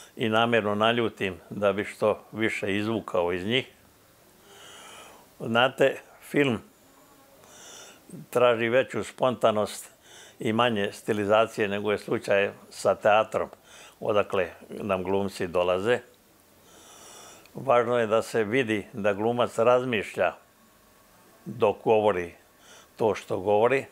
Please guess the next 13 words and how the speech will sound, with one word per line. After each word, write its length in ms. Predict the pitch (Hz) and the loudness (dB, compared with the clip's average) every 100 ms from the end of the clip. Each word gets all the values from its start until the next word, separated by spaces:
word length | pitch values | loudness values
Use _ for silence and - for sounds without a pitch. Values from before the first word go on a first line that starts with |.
| _ _ - - - | _ _ -20 -20 -2
a 140 | 107 | 2
da 120 | 107 113 | 4 2
ne 160 | 110 | 2
deklamira 680 | 101 104 - 113 117 104 101 | 0 0 0 0 2 2 2
samo 340 | - 113 104 | 0 0 2
ono 280 | 107 107 87 - - _ - - - | 0 0 -4 -8 -20 _ -20 -20 -16
što 260 | - - 120 | -14 -2 0
je 140 | 104 | 0
pročitao 680 | - 113 - - 104 101 - - | 2 0 0 -2 0 0 -4 -14
u 100 | - | -12
scenariju. 600 | - 127 110 82 82 - - _ _ _ - - - - | -2 2 2 0 -4 -14 -20 _ _ _ -20 -20 -20 -12
Na 240 | 156 117 | 0 0
filmu, 520 | 107 147 147 151 147 | 2 2 2 2 0